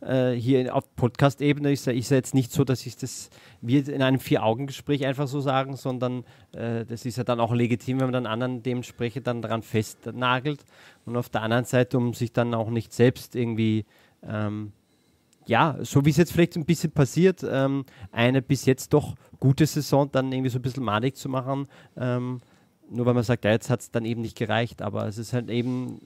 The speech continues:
das, was ich schon lang irgendwo propagiert hab, zu sagen, äh,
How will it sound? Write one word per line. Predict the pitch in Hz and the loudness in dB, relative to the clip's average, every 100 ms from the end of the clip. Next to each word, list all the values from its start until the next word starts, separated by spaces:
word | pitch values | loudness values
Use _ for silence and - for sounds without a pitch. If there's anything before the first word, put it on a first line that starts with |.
| _ | _
das, | 107 113 | -12 -4
was | 120 | -6
ich | - | -6
schon | - 127 117 | -8 -4 -2
lang | 104 120 139 | 0 -2 -2
irgendwo | 117 135 131 131 127 | -2 0 0 0 0
propagiert | - 123 120 110 123 - | -4 -2 -2 0 -2 -2
hab, | 143 _ | -8 _
zu | - | -10
sagen, | 139 131 135 - - - _ | -6 -6 -8 -14 -20 -20 _
äh, | - 160 | -14 -10